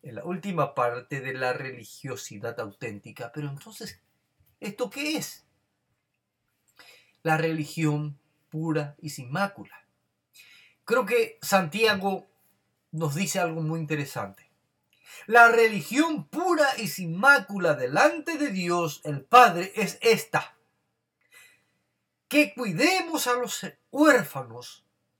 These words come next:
a las viudas en sus tribulaciones y que nos guardemos sin mancha del mundo". Jesús enseña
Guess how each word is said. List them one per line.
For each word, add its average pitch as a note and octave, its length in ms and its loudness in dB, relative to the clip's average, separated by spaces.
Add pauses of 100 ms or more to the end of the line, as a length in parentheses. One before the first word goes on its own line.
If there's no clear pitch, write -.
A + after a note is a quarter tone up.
(200)
a G#3 120 6
las G3+ 260 2
viudas C4 680 0
en G3 140 -2
sus G#3+ 260 -8
tribulaciones G3 1040 -4 (1120)
y G#3 140 -6
que A#3+ 160 2
nos A#3 200 2
guardemos F#3+ 680 2
sin E3+ 260 -4
mancha E3+ 760 0 (260)
del D3 260 -4
mundo". G#2 440 -14 (1300)
Jesús D4+ 460 2
enseña B3 600 0